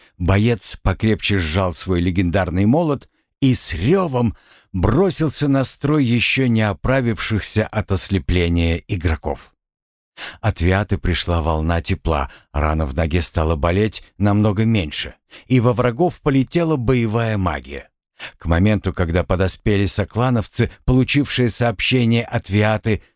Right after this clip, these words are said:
всё было почти закончено. На ногах остался лишь главарь нападавших. Ярко-красный ник «Халк» вызвал приступ смеха. Если я ничего не путаю,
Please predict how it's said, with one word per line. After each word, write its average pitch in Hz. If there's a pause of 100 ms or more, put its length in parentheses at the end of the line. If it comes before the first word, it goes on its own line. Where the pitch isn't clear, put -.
(180)
всё 170
было 127
почти -
закончено. - (480)
На 87
ногах 85
остался 92
лишь 92
главарь 104
нападавших. 95 (220)
Ярко-красный 95
ник 113 (180)
«Халк» 147 (200)
вызвал 160
приступ 147
смеха. - (600)
Если 85
я 82
ничего 87
не 87
путаю, 98